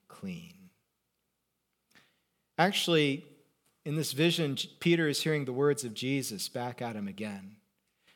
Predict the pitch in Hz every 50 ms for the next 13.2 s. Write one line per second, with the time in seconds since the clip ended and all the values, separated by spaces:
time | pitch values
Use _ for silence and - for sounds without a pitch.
0 | _ _ _ - 147 156 160 147 - 139 - - 135 123 - - 170 156 143 139
1 | 131 - - 139 139 156 170 190 208 180 - 180 160 175 165 - 151 147 147 139
2 | - - - 180 190 202 208 202 - - 185 170 165 160 151 147 147 147 143 143
3 | 139 135 135 135 127 131 143 151 160 156 143 131 120 113 - - 139 143 131 117
4 | 120 120 - - - 131 117 113 113 113 110 107 - - 127 117 104 98 101 92
5 | - - _ _ _ _ _ _ _ _ _ _ _ _ _ _ _ _ _ _
6 | _ 127 120 131 139 139 147 147 147 139 131 127 127 - - 143 127 117 127 131
7 | 139 139 135 135 - - - - _ - 120 123 120 113 127 143 147 151 - -
8 | - 139 127 120 113 - - 120 110 110 - - - - 95 98 98 - _ _
9 | - - - _ _ _ _ _ _ _ _ _ _ _ _ _ _ _ _ _
10 | _ _ _ _ _ _ - 113 127 135 143 - - 147 127 120 131 123 131 135
11 | 135 143 156 131 127 131 131 127 120 110 104 107 107 127 123 120 117 139 120 113
12 | - - 135 127 117 107 - - 139 135 131 - - 135 131 127 123 120 117 113
13 | 107 98 92 98